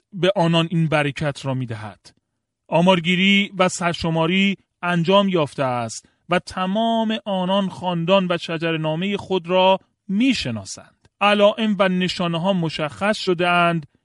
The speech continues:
به طوری که همه آنان می‌دانند به کجا تعلق دارند. آنان باید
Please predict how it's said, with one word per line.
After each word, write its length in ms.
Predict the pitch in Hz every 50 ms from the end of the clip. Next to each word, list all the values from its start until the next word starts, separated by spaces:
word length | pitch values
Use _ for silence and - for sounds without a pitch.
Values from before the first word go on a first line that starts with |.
| _ _
به 100 | - 247
طوری 300 | - - 254 247 226 214
که 160 | - 226 214
همه 540 | 185 175 185 196 208 214 254 269 247 233 220
آنان 320 | - 190 180 175 196 208
می‌دانند 680 | 196 196 202 220 262 277 277 254 226 214 202 190 175 165
به 80 | 165 160
کجا 300 | - - 151 135 143 139
تعلق 520 | 127 - - 139 131 123 120 120 123 113 101 -
دارند. 480 | - 113 104 101 - - _ _ _ _ _ _ _ _ _ _
آنان 280 | - 139 143 160 185 180
باید 520 | 151 143 135 135 151 165 175 180 180 185